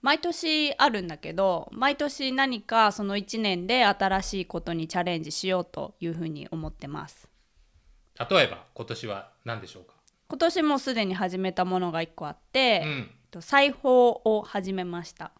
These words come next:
Speaker 2: 裁縫ね。
Speaker 1: うん。
Speaker 2: 裁縫って言ったらわかるかな？
Speaker 1: ソーイング？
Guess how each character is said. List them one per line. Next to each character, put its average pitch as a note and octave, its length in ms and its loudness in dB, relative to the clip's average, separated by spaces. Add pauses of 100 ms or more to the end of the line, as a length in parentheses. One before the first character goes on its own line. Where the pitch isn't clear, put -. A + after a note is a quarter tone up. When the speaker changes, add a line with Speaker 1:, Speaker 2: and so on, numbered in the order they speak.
(540)
Speaker 2:
裁 B2+ 420 -4
縫 A#2+ 320 -6
ね。 D3+ 420 -4
Speaker 1:
う - 20 -10
ん。 F#3 380 -10 (800)
Speaker 2:
裁 A2+ 280 -8
縫 A#2+ 180 -6
っ - 20 -6
て A#2+ 160 -12
言 G#2+ 60 -8
っ - 20 -20
た - 120 -12
ら G2+ 80 -6
わ F#2+ 120 -10
か B2 140 -6
る A2+ 80 -6
か F2+ 100 -16
な？ F2+ 440 -20 (260)
Speaker 1:
ソ A3+ 260 -8
ー F3+ 60 -6
イ E3 80 -10
ン F3+ 80 -12
グ？ C#4+ 100 -16